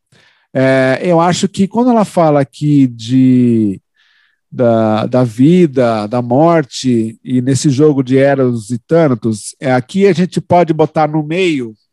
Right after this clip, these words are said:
eu acho que com uma certa propriedade,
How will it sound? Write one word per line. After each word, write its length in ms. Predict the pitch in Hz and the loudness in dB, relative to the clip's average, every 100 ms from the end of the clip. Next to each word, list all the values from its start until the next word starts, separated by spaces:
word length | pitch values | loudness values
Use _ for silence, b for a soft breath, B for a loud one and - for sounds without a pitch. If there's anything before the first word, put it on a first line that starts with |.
| _ _ _ _ _ _ _ _ - | _ _ _ _ _ _ _ _ -8
eu 120 | 135 | -6
acho 120 | 123 | -4
que 80 | 147 | -4
com 160 | 131 | -4
uma 200 | 135 139 | -2 -2
certa 280 | 135 139 131 | 0 -2 -2
propriedade, 920 | 127 139 131 120 123 165 165 120 113 | -4 -6 -4 -4 -2 -2 -2 -6 -16